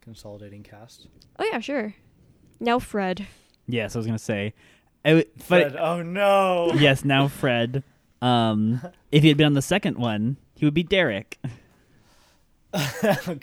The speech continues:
Speaker 1: God. Uh, what a world we live in.
Speaker 3: <laughs> We do live in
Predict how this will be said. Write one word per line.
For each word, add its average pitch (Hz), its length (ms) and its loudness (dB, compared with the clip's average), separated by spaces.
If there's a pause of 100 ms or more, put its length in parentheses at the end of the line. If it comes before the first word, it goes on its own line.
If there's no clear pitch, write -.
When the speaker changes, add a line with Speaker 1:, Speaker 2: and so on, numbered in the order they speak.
(100)
Speaker 1:
God. 147 260 -12 (1900)
Uh, 143 460 -18 (2750)
what 135 180 -12
a 127 40 -12
world 117 260 -12
we 113 80 -14
live 110 220 -16
in. 113 200 -18 (300)
Speaker 3:
<laughs> - 380 -8 (320)
We 110 140 -4
do 117 420 0
live 107 320 -2
in 101 560 -4